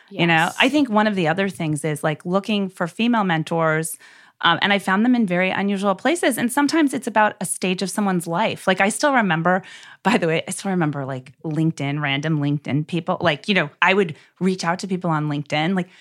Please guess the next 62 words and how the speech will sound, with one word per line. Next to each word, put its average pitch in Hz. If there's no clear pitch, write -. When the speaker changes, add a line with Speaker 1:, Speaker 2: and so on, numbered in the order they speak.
Speaker 1:
"You're 285
my 311
hero. 277
You 233
just, 269
and 320
I 330
just -
read 269
an 269
article 262
about 254
you, 247
and 262
you 320
just 262
had 285
twins, 285
and 262
can 254
I 359
have 480
coffee 226
with 349
you?" 370
And 269
now 277
I 311
step 226
back 196
and 190
realize, 175
like, 170
why 196
would 214
I -
have 208
expected -
that 160
person 147
to, -
like, 139
accept 165
my 175
LinkedIn 160
request 147
and 160
go 147
to 165
coffee 233
with 180
me 185
because 180
they 175
just 175
said 180
they 170
had 165
twins 208
and 185
they 170
were 165